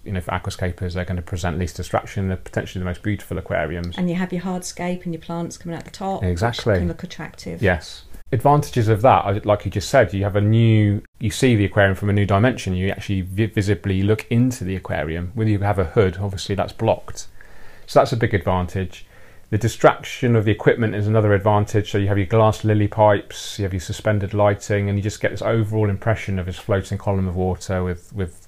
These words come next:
Speaker 1: with the art of the aquascape, which is really put on display nicely. However, there are disadvantages. With a rimless tank, evaporation is often an issue.
Speaker 2: Yes, I often have to top up when you're away.
Speaker 1: Yes, and so the,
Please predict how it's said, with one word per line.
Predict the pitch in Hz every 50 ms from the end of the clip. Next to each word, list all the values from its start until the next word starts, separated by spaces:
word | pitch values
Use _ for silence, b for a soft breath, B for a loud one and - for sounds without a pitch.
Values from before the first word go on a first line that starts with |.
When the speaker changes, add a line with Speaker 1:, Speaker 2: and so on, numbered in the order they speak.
| - -
Speaker 1:
with | 117 98 85 -
the | - 90 - -
art | 98 98 98 95 90 90 - -
of | 90
the | 98
aquascape, | 101 101 - - 95 - - 92 85 82 -
which | - - - -
is | -
really | 101 98 92 92
put | 87 - - - 101 98
on | 92 92 92 90
display | 92 - - - 90 87
nicely. | 90 90 87 90 - - - - 104 101 - B B B B B B B B B B B B B
However, | B 117 117 139 147 117 110 101
there | 101 110 127
are | 135 131
disadvantages. | - 131 110 - 110 98 117 110 110 107 - 90 - 92 90 90 - - - - - - - - - - - - - - - -
With | 113 123 120
a | 139
rimless | 127 135 131 127 117 104 - -
tank, | - - 101 92 90 - - - -
evaporation | - 107 123 117 - - 120 113 110 110 - - 107 98
is | 95 90
often | 98 92 - 104 95
an | 92 92
issue. | 95 85 - - - 87 82 110 - - - - - - b b b b b b b b b
Speaker 2:
Yes, | - 151 151 -
I | 165 160
often | 165 165 - - 165 151
have | 165 160 151 -
to | 196
top | 175 - - 160 - - -
up | 156 151 - -
when | - 165 156 156
you're | 156 156 151 151
away. | 147 147 147 151 147 143 147 147 143
Speaker 1:
Yes, | 107 95 90 80 - - - - - - - -
and | 123 101 101 98 101 104 104 104 101
so | - - 127 123 123 120
the, | 117 127 123 123 120 120 120 117 -